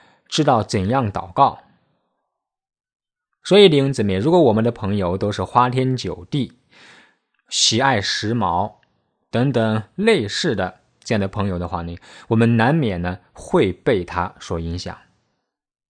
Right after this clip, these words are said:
所以当时导致挪亚时代全地败坏的因素，就是因为这一种不良的交际、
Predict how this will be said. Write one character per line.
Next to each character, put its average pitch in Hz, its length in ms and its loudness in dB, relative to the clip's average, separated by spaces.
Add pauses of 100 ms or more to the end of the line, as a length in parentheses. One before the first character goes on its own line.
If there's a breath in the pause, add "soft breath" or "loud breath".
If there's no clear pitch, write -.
(1000)
所 - 140 2
以 165 40 6
当 190 240 6
时 110 340 2
导 98 240 2
致 120 200 -2
挪 110 340 2
亚 147 160 2
时 107 160 -6
代 101 180 -2
全 127 320 0
地 139 140 0
败 135 280 0
坏 117 140 0
的 95 120 -2
因 160 280 -2
素， - 320 -4 (280)
就 147 100 -2
是 113 140 0
因 117 160 2
为 98 120 0
这 101 120 -2
一 98 80 0
种 85 220 -6 (200 soft breath)
不 240 80 4
良 113 500 4
的 151 260 -2 (460)
交 165 300 6
际、 - 300 -4